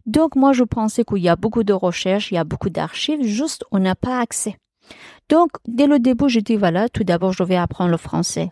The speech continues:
Comme le débutant, vraiment, <laughs> passer composé, passer ça, voilà, les choses très, très présentes.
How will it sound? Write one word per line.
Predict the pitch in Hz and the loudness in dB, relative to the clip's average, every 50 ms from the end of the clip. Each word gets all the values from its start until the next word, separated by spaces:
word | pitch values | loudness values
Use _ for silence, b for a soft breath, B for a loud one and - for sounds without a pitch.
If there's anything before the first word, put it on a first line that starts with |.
| - | -10
Comme | - - 196 175 165 | -6 -4 -2 -2 0
le | 165 | -2
débutant, | 170 190 165 - - 165 - - 185 175 175 | -2 -4 -6 -6 -6 -6 -4 -2 0 0 -2
vraiment, | 165 156 - 160 165 165 170 170 170 | -2 -2 -2 -2 0 2 2 0 0
<laughs> | - - | -2 -4
passer | - - - - 202 - | -6 -6 -2 -2 -2 -2
composé, | - - 180 160 - - 180 170 170 - 170 170 | -2 -6 -8 -8 -6 -6 -8 -8 -6 -8 -8 -8
passer | - - 170 - - - 175 | -6 -6 -6 -6 -6 -8 -10
ça, | - - 180 180 175 | -8 -4 -2 -2 -2
voilà, | 175 165 175 170 175 170 | 0 0 0 0 0 -2
les | 160 165 | -4 -6
choses | - - 202 185 - _ | -6 -6 -6 -8 -8 _
très, | - - - - 247 | -18 -12 -8 -6 -4
très | 233 196 180 | -4 -4 -4
présentes. | - - - 208 190 170 165 190 214 247 285 | -4 -4 -4 -4 -4 -2 -2 -2 -2 -2 -4